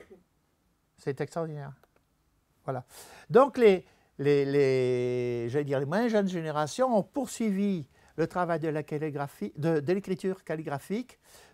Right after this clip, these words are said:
pour aller à, aux écritures expressives et pour aller à la calligraphie pure. Voilà. C'est pour ça que je tenais à vous présenter ça. Bon, ensuite, après... Chaque,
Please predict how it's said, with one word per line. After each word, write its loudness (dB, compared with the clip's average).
pour 0
aller 2
à, 0
aux 4
écritures -2
expressives -8
et 2
pour -2
aller 2
à 2
la 2
calligraphie -6
pure. -10
Voilà. -14
C'est -6
pour -10
ça -4
que -4
je -4
tenais -4
à -8
vous -6
présenter -8
ça. -16
Bon, 6
ensuite, 2
après... 2
Chaque, 2